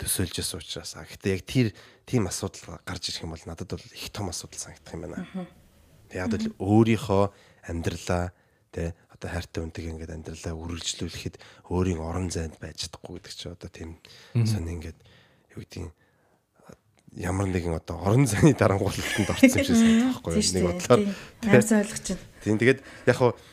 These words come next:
Speaker 1: тийм сэтгхүүтэй мэд-, юм мэдрэмж байгаа хүмүүсийг бол би бол ойлгож байна.
Speaker 3: Мгм.
Speaker 1: Тэ? А, тэгээд, э, яг хаа хэцүү юм нь болохоор одоо өөр нөхцөл байдлаас болж гэр бүлийнх нь амьдралд нь одоо ингээд хэцүү юм тулгарч байна, тэ? Энэ бол магадгүй яг,
Speaker 3: Мгм.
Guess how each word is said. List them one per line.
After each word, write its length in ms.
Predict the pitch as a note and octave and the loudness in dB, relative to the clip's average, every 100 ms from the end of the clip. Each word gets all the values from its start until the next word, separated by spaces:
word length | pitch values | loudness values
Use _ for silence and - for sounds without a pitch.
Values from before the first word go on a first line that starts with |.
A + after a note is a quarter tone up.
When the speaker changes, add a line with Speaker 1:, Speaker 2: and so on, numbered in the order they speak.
| _ | _
Speaker 1:
тийм 280 | - D3 G3 F3 A2+ _ - | 4 6 8 6 2 _ -6
сэтгхүүтэй 600 | - - - C#3 - A#2+ | -6 -4 -2 0 4 4
мэд-, 400 | G#2 G2 - A2 | 4 0 0 2
юм 120 | A2 A2 | 4 4
мэдрэмж 280 | G2 G#2 G2 | 4 2 2
байгаа 160 | G2+ E2+ | 0 0
хүмүүсийг 340 | E2+ - F2 E2+ | -2 -4 -6 -6
бол 100 | - - - | -12 -16 -10
би 40 | F2 | -10
бол 360 | - - C#2 - | -12 -18 -14 -8
ойлгож 240 | F2 - - | -6 -8 -6
байна. 240 | G2 A2+ C3 A#2+ | -2 -2 -4 -6
Speaker 3:
Мгм. 180 | G#2 G#2+ - | -4 -6 -10
Speaker 1:
Тэ? 240 | - F#2 | -12 -10
А, 160 | - - | -10 -12
тэгээд, 240 | - G2+ | -4 -4
э, 720 | - - - - _ - - - - - - - | -4 -20 -20 -20 _ -16 -12 -10 -12 -16 -16 -8
яг 80 | - | -6
хаа 180 | F#2 F#2 - _ _ - | -2 -2 -4 _ _ -16
хэцүү 320 | - - F#3+ | -12 4 6
юм 120 | C3+ A2 | 6 4
нь 60 | |
болохоор 280 | E2+ - G#2+ F#2 | 0 2 2 2
одоо 160 | F#2 F2 - | 0 -4 4
өөр 260 | A2+ D#3 C#3 | 8 8 6
нөхцөл 320 | G#2 - - | 0 -6 -6
байдлаас 360 | - F#2 - - | -2 -2 -2 -8
болж 120 | F2+ - - | -6 -8 -2
гэр 160 | G#2+ G#2 | 0 0
бүлийнх 160 | F#2 F#2 | -2 -6
нь 120 | E2+ | -6
амьдралд 280 | E2 E2+ - | -6 -8 -8
нь 80 | F2+ | -8
одоо 140 | E2+ E2+ | -6 -8
ингээд 160 | E2 | -10
хэцүү 180 | - - E2 | -10 -8 -6
юм 40 | - | -8
тулгарч 320 | - - - | -14 -14 -10
байна, 160 | E2+ | -6
тэ? 120 | F#2+ A2 - - - | 0 0 0 -12 2
Энэ 120 | A#2 G#2+ | 4 4
бол 160 | G2+ | 2
магадгүй 320 | F#2+ A2+ D3 B2 | -2 -2 2 4
яг, 160 | B2 | 6
Speaker 3:
Мгм. 160 | G2+ | 4